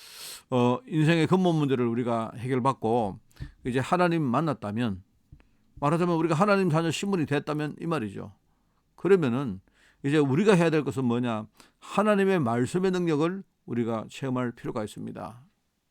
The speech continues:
왜냐니까 대다수의 사람들이 말입니다, 자신에게 묶여 살거든요. 이 자신이란 것이 이게, 어, 나를 지켜주고 내 인생에 정말 축복으로 인도하는 것인가 하면 우리가 자기를 믿고 살아야 되지만,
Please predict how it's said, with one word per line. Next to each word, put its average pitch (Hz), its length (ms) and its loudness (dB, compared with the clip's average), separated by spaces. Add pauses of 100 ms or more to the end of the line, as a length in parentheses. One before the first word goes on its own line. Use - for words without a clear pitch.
(840)
왜냐니까 147 640 0 (560)
대다수의 156 460 0
사람들이 170 480 2
말입니다, 117 640 -4
자신에게 185 480 0
묶여 117 360 -2
살거든요. 107 580 -8 (1600)
이 170 100 -2
자신이란 185 480 2
것이 147 200 -2
이게, 139 540 -2 (340)
어, 135 120 -6
나를 147 300 0
지켜주고 147 760 -2 (320)
내 143 220 2
인생에 175 420 2
정말 147 260 -2
축복으로 185 500 0
인도하는 165 400 -4
것인가 156 320 -2
하면 170 480 -4 (220)
우리가 156 360 -2 (120)
자기를 156 360 -2
믿고 170 240 -4
살아야 139 240 -2
되지만, 104 540 -6